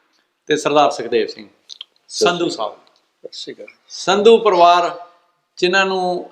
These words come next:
Speaker 1: ਜੇ ਅਮਰੀਕਾ ਦੀ ਜਦੋਂ ਗੱਲ ਛਿੜਦੀ ਆ ਜਾਂ ਜਦੋਂ ਕੈਲੀਫੋਰਨੀਆ ਦੀ ਗੱਲ ਛਿੜਦੀ ਆ ਜਾਂ ਟ੍ਰੇਸੀ ਦੀ ਗੱਲ ਛਿੜਦੀ ਆ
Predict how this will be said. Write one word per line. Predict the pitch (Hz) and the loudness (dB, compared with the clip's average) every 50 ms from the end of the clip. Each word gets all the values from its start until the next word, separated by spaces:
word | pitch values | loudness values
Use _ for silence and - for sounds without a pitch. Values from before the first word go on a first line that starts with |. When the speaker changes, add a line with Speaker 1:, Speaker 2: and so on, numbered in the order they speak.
| - | -16
Speaker 1:
ਜੇ | 147 139 156 160 160 160 | -4 2 2 4 4 4
ਅਮਰੀਕਾ | 156 156 156 151 147 151 165 160 | 2 2 2 2 2 0 0 -2
ਦੀ | 156 156 | -2 -2
ਜਦੋਂ | 147 156 151 156 | -6 -6 -6 -4
ਗੱਲ | 151 143 147 147 147 143 | 0 0 0 2 0 -2
ਛਿੜਦੀ | - - 143 147 135 131 143 147 147 | -2 -2 -4 -4 -4 -2 0 2 4
ਆ | 143 139 131 | 4 2 2
ਜਾਂ | 131 127 139 135 | 2 -2 -4 -4
ਜਦੋਂ | 135 135 139 127 135 135 | -2 -4 -8 -8 -8 -12
ਕੈਲੀਫੋਰਨੀਆ | - - 151 156 175 196 196 - 175 196 196 180 180 180 180 | -2 0 0 2 2 0 -2 -2 -4 -4 -4 -4 -4 -6 -4
ਦੀ | 170 175 175 | -4 -4 0
ਗੱਲ | 170 160 156 156 | 2 2 0 0
ਛਿੜਦੀ | - - - 151 151 143 143 151 151 156 | -2 -4 -6 -6 -6 -4 -4 -2 0 2
ਆ | 151 147 147 | 2 2 2
ਜਾਂ | 147 147 143 135 | 0 0 -2 -4
ਟ੍ਰੇਸੀ | - - 165 185 185 185 - 196 190 | -4 -2 0 0 0 2 0 -2 -2
ਦੀ | 180 185 160 | 0 0 2
ਗੱਲ | 160 156 151 147 | 2 2 2 0
ਛਿੜਦੀ | - - 139 135 135 131 139 139 139 | -6 -8 -10 -10 -10 -8 -8 -6 -2
ਆ | 127 120 - | -2 -2 -4